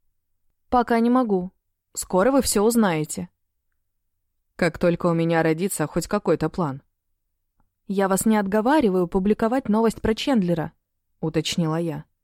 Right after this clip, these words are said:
«Просто прошу немного времени, чтобы не оставалось непроверенных фактов». Афина откинулась в кресле и сцепила пальцы. «Ладно, даю тебе неделю, не больше. Уложишься?»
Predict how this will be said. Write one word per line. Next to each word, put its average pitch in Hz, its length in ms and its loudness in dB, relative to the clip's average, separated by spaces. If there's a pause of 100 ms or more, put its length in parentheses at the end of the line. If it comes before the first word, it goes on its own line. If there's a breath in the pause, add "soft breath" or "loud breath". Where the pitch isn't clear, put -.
(600)
«Просто 277 320 2
прошу 254 380 0
немного 220 400 2
времени, 233 420 0
чтобы 220 300 0
не 226 100 2
оставалось 226 640 -2
непроверенных 214 640 0
фактов». - 540 -4 (1200)
Афина 190 480 4
откинулась 180 580 2
в - 60 -18
кресле 190 440 2
и 151 40 -2
сцепила 180 480 0
пальцы. 180 540 -4 (800)
«Ладно, 175 720 2 (100)
даю 190 380 2
тебе 208 240 -2
неделю, 160 600 0
не 214 200 4
больше. 156 500 -2 (260)
Уложишься?» 220 760 2